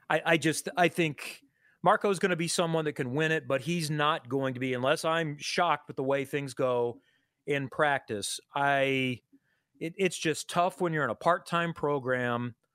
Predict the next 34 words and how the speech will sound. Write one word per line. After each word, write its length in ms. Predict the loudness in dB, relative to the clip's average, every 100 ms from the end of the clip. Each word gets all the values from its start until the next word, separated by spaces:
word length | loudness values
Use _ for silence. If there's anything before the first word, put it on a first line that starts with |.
| _ _
when 120 | -6
you're 80 | -2
not 240 | 0 0 2
doing 300 | 0 0 0
it 240 | 0 -2 -6
all 220 | 0 2
the 100 | 0
time, 420 | -2 -2 0 0
and 120 | -2 -4
you're 100 | -4
really 320 | -2 0 0
not 260 | 0 -2
racing 580 | -2 -2 -2 -2 -6 -6
all 320 | -2 0 2
the 100 | 0
time. 600 | -4 -2 -2 -2 -2 -4 -8 _ _ _ _ _ _ _ _ _ _ _ _ _ _ _
That 320 | 4 4 6
one 160 | 4 2
to 120 | 2
me, 380 | 2 2 2 -4 _ _ -6
now, 140 | 0 0
is 80 |
he 100 | 0
capable? 540 | 0 2 2 0 -4 -4
Yes, 480 | -2 -2 0 -6 -10 -4
I 120 | -2
believe 260 | 0 -2
Marco 380 | 0 0 0 -2
is 80 | -6
capable, 600 | 0 0 0 -4 -4 -4 _ _ -2
but 160 | 0
if 140 | 0 -2
he 180 | -2 0
wins, 580 | 2 2 0 -2 -6